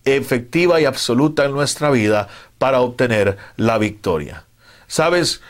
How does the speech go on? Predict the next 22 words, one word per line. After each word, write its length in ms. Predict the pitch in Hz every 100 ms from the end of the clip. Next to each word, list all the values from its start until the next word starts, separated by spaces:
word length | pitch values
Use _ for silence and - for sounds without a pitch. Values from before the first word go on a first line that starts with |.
| -
a 100 | 131
veces 320 | 147 165 165
en 120 | 160 -
tu 100 | 147
matrimonio 640 | 147 139 139 147 175 160
somos, 360 | - 151 160 156
en 140 | 135 131
el 80 |
matrimonio 480 | 127 120 127 139 175
somos 240 | 160 151 156
más 180 | 156
propensos 800 | - 135 120 160 170 147 113 107 - - -
a 180 | 131
confesar 880 | 131 135 117 123 123 - 185 190 143 - -
cosas, 520 | - 175 175 151 - - -
eh, 240 | 127 131 -
o-, 220 | 135 -
eh, 140 | 135
negativas, 760 | 135 127 120 180 214 127 101 - - -
aún 320 | 117 156 185
cosas 420 | - 185 165 160 -
hirientes, 760 | 147 156 220 220 160 139 127